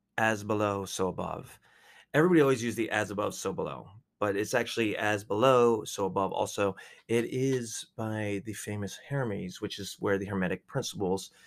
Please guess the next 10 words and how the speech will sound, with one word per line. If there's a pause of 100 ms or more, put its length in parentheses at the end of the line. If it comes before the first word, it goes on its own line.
(600)
uh,
come
from, (200)
where
he
developed (120)
or (460)
ma-, (120)
not
manifested,